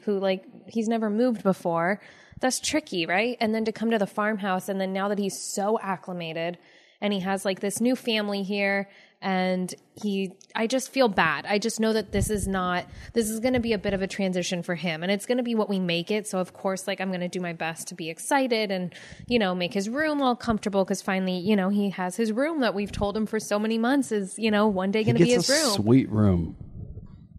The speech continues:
Speaker 1: Yeah, he gets a sweet room, and I think, you know, it's ours, so it's gonna feel different.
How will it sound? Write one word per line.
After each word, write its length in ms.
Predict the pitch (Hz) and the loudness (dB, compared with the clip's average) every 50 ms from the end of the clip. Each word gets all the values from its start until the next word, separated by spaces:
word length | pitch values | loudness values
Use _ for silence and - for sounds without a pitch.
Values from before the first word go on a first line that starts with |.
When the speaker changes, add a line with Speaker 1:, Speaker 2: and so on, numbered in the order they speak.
| - - - - - - - - | -20 -20 -20 -20 -20 -20 -8 2
Speaker 1:
Yeah, 280 | 269 277 240 190 202 | 4 6 6 6 4
he 140 | 214 - 226 | -2 0 2
gets 180 | 220 233 - 240 | 2 2 2 0
a 40 | |
sweet 280 | 226 - - 269 247 - | -4 -2 -4 -4 -2 0
room, 280 | 247 240 240 240 226 226 | 2 2 2 2 2 2
and 140 | 214 214 | 2 2
I 80 | 208 196 | 2 2
think, 280 | 156 - 214 202 208 - - - - - - - - - - - | 2 2 2 0 0 -2 -8 -12 -14 -10 -10 -8 -8 -6 2 4
you 100 | 240 220 | 6 6
know, 300 | 202 180 180 190 185 190 - _ _ _ _ - | 6 6 4 2 -2 -4 -10 _ _ _ _ 2
it's 140 | 240 226 - - | 2 2 4 4
ours, 400 | 240 226 190 180 180 170 254 - | 4 4 4 4 0 -4 -6 -2
so 400 | - 220 202 196 185 190 190 - - _ _ _ _ _ _ _ _ | 2 4 4 4 4 2 0 -6 -12 _ _ _ _ _ _ _ _
it's 160 | - 220 - | -2 -2 2
gonna 180 | - 233 214 208 | 2 4 4 4
feel 280 | 196 - - 214 202 190 | 2 0 0 0 0 0
different. 500 | 170 190 170 - - 170 123 - - | 0 0 -2 -2 -4 -8 -10 -10 -14